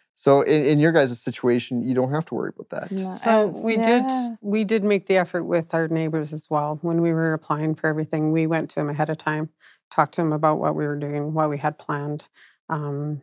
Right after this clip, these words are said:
Speaker 3: we got support
Speaker 2: They were
Speaker 3: letters
Speaker 2: so
Speaker 3: from them.
Speaker 2: supportive.
Speaker 3: I think
Speaker 2: Yeah.
Speaker 3: with the distance, it makes, you know, a big dis-, big difference.
Speaker 1: Mm-hmm.
Speaker 3: Um, we try to accommodate any concerns. You know, we've got the highway, we've got a sign marking it's two kilometers so that they're not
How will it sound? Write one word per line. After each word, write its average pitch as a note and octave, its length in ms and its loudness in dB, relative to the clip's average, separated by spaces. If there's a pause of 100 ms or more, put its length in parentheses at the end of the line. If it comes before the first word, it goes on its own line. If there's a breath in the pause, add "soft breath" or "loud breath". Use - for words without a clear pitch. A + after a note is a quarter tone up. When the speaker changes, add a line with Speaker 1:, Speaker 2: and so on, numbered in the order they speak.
(120)
Speaker 3:
we E3 180 0
got D#3 220 0
support - 320 -4
Speaker 2:
They - 20 -6
were D#3+ 40 0 (220)
Speaker 3:
letters G3+ 180 -2
Speaker 2:
so F#3+ 200 0
Speaker 3:
from F3 240 2
them. E3 140 0
Speaker 2:
supportive. G3 380 -4 (120)
Speaker 3:
I F#3+ 80 2
think G3+ 200 2
Speaker 2:
Yeah. G3 80 -6
Speaker 3:
with F3 160 -2
the F3 80 -2
distance, E3 580 -2
it D3 100 -6
makes, D3+ 440 -8 (720)
you E3+ 100 -4
know, D3+ 80 -4
a C#3+ 40 -6
big D3 240 -8
dis-, D3 220 -10 (300)
big D#3 180 -6
difference. - 440 -10 (100)
Speaker 1:
Mm-hmm. B2 400 -6
Speaker 3:
Um, D#3+ 460 -2
we D#3+ 300 0
try D3+ 300 2
to D#3 200 -6
accommodate D#3 540 -4
any D#3 260 -2
concerns. E3 760 -2 (400 soft breath)
You E3+ 80 0
know, E3 60 2
we've D#3+ 220 0
got D#3 220 -2 (300)
the E3+ 100 4
highway, E3 400 4
we've D#3 220 2
got D#3 160 2
a D3+ 40 0
sign D#3+ 360 0
marking D#3 340 -2
it's - 180 -8
two E3+ 160 -2
kilometers E3 640 2
so E3 120 -2
that D#3+ 180 -2
they're D#3+ 140 0
not D3+ 240 0